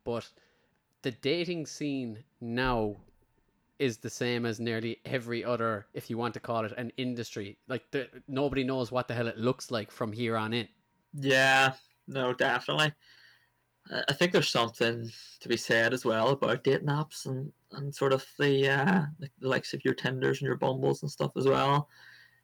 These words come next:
Speaker 2: Like, I remember having, when Tinder first sort of came on the scene,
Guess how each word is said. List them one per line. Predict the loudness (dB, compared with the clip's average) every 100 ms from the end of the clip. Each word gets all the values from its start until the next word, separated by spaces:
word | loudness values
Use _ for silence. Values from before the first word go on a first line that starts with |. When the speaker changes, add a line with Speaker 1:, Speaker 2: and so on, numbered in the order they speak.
| _ _ -4
Speaker 2:
Like, | 2
I | 6
remember | 6 6 6 4
having, | 6 4 6 2 0 -6 -10
when | -10 -6
Tinder | -4 0 0
first | 2 2 2 -4 2
sort | 6
of | 6 4
came | 0
on | 2
the | 0
scene, | 0 2 2 2